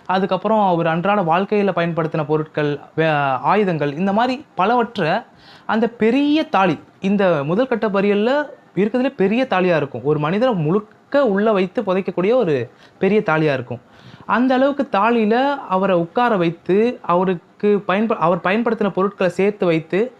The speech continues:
மேல ஒரு மூடியை வைத்து புதைப்பார்கள். இதை நம்ம இலக்கியத்துல தாலியில் கவிர்ப்போர் அப்படின்னு குறிப்பிட்டிருக்காங்க. இதுக்கு அடுத்து வர்றது தான் இரண்டாம் கட்ட புதைப்பு முறை. இதை வந்து செகண்டரி பரியல் அப்படின்னு நம்ம சொல்லுவோம்.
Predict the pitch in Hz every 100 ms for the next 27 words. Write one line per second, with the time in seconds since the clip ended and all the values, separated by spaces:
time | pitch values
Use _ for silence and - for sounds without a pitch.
0 | - - 175 226 302 277 208 170 196 226
1 | 196 147 139 - 202 254 - 165 151 135
2 | 120 120 - - - - 208 240 240 185
3 | 131 117 - - 175 170 214 240 208 196
4 | 208 143 - 175 226 233 226 240 240 165
5 | 202 208 185 139 - 151 151 175 180 127
6 | 110 - _ 180 175 139 120 120 113 113
7 | _ - - - - - 233 - 202 220
8 | 277 294 220 185 165 233 185 123 117 147
9 | 202 254 233 170 151 180 160 120 - 165
10 | 180 165 139 123 160 170 190 220 160 214
11 | 226 202 143 143 156 131 143 139 123 131
12 | 120